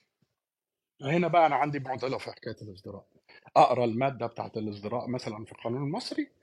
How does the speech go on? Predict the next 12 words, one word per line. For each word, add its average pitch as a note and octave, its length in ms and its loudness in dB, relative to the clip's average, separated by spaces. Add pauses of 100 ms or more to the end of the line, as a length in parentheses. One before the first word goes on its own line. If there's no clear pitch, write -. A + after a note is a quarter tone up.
(400)
ألاقيها D3+ 380 2
بتتكلم G2+ 540 -8
عن A#2 140 -4
الفتنة G#2 420 -8
الطائفية G2 600 -8
والتفرقة A2 640 -6
بين A2 280 -4
فئات G2 360 -10
الشعب G#2 400 -6
و، G#2+ 140 -2
و، A2 380 -4
و. E3+ 60 -2